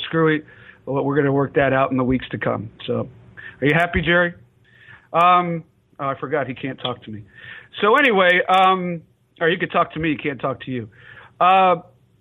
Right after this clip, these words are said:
so crazy week. Uh, I, I took copious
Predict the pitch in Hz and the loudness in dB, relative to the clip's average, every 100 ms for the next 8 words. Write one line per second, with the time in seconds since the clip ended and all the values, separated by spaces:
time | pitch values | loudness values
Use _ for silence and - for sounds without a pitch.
0 | - 214 202 277 311 254 233 175 165 - | -10 -6 -2 2 2 2 0 0 0 -4
1 | - - - 170 170 185 180 175 180 196 | -20 -12 0 2 4 2 0 0 -2 -2
2 | - 240 - - - - 254 254 226 | 0 -2 -4 -18 -10 -2 -2 -2 -4